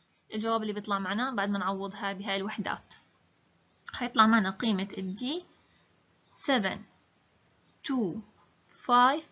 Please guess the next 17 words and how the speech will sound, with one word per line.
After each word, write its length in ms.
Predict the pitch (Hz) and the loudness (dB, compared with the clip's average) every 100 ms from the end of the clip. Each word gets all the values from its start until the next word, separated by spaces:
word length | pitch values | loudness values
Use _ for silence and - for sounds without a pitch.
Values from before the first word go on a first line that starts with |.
| _ | _
point 320 | 240 240 185 208 | -2 0 0 -2
four 480 | - 302 302 320 - - | -6 2 4 2 -2 -8
مليمتر. 1160 | 226 247 262 262 269 285 - 196 208 - 220 - - - - _ _ _ _ _ _ _ - _ _ _ - _ _ _ _ _ _ _ _ _ _ _ _ _ _ | -2 0 0 -2 -4 -10 -8 -6 -6 -8 -12 -16 -20 -20 -20 _ _ _ _ _ _ _ -20 _ _ _ -20 _ _ _ _ _ _ _ _ _ _ _ _ _ _
طيب، 180 | 311 190 | 2 2
طلعنا 440 | - 247 294 302 247 | 2 6 6 8 4
قيمة 380 | 262 240 202 196 | 4 4 4 2
الدي 400 | 214 196 233 254 | 2 2 2 0
بناءً 440 | 226 214 214 - 202 | 2 4 4 4 4
على 380 | 196 208 196 - - - - - - | 4 4 2 -2 -10 -20 -20 -20 0
هاي 300 | 214 208 190 | 4 4 2
المعادلة، 640 | 196 196 190 208 226 262 262 | 0 2 2 4 4 4 4
أعطتني 520 | 220 214 - 247 233 | 2 0 -2 2 2
سبعمية 760 | - 220 208 202 220 220 226 247 - - _ | 2 0 2 4 4 4 2 -2 -8 -20 _
خمسة 380 | - 214 208 202 | -2 2 2 0
وعشرين 520 | 185 202 - 226 214 | -4 -4 0 2 2
بوينت 360 | 214 220 214 196 | 2 0 0 0
فور 460 | - 220 220 226 | -4 -4 -2 -4